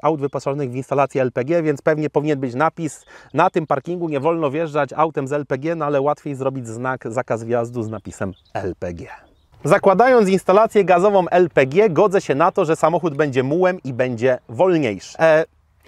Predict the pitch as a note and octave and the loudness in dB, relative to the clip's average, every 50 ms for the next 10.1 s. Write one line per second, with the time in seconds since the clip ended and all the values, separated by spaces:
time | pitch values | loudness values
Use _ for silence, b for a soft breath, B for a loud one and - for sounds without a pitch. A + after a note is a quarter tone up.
0 | _ _ _ _ _ - D#4+ F#4+ F4+ D4+ - - - G3+ G#3 B3+ D4 D4 A#3 E3+ | _ _ _ _ _ 0 2 2 0 -2 -2 -6 -6 -2 -2 0 0 0 -2 0
1 | F#3+ G3 F#3+ F3+ E3 D#3 C#3 - - E3 F#3 A#3 - - G3+ G#3+ G3+ - - G#3+ | 0 0 2 4 4 2 2 2 0 0 0 0 -2 -4 -8 -8 -8 -6 -8 -10
2 | G3+ - - - A#3 A3+ G#3+ - - - _ F#3+ E3 D#3 E3 G3 A3 G3+ F3+ F3+ | -10 -8 -6 -6 -6 -6 -6 -10 -12 -12 _ -4 -4 -4 -4 -8 -10 -10 -10 -2
3 | F3+ G3+ G#3 G3+ F#3 _ _ _ _ _ _ _ _ _ _ _ _ - D3+ E3 | 0 2 2 0 -2 _ _ _ _ _ _ _ _ _ _ _ _ -6 -4 -2
4 | F3 F#3 D#3+ E3+ F#3 E3+ - F#3 E3+ C#3+ - - E3+ D#3 D#3 E3 F#3 G#3+ - - | -2 -2 -2 -4 -8 -6 0 0 0 0 0 -4 -6 -4 -2 -2 -2 -4 -4 -2
5 | D#3+ E3+ F3+ F3+ - - E3+ E3 D3 D#3 D#3+ - - E3+ E3+ E3+ F3 F3 - F3 | -2 -2 -2 -4 -4 -4 -2 -2 -2 -4 -8 -8 -6 -4 -4 -4 -4 -4 -4 -4
6 | E3+ D#3+ - D#3+ C#3+ C#3+ F3+ F3+ F3 F#3 E3+ F#3+ F3 F#3+ F#3+ G3 G#3 G#3+ G#3 G#3+ | -4 -2 -2 -4 -4 -4 -6 -6 -6 -6 -6 -6 -4 -2 0 0 0 -2 -2 -4
7 | A#3 G#3 - - - D3 A#2+ A2 - - G#2 A2 C#3+ E3+ - - G#3+ A3 - - | -6 -6 -6 -6 -2 -2 -2 -2 -4 -8 -8 -6 -8 -10 -10 -10 -10 -10 -10 -10
8 | A3 G#3+ A3 G#3+ A3 A3 B3 B3+ A#3 - - F3 E3 D#3+ C#3 - - D#3+ - - | -8 -6 -4 -4 -4 -4 -6 -6 -8 -8 -6 -4 -4 -4 -4 -4 -6 -4 0 0
9 | C3+ A#2 - - D3+ - D#3+ F#3 G#3 G3 - _ D3+ C3+ - - D3+ D3+ C#3+ C#3 | -2 -2 -2 -8 -10 -8 -6 -4 -4 -6 -4 _ -8 -8 -2 0 0 0 0 -2
10 | B2+ | -6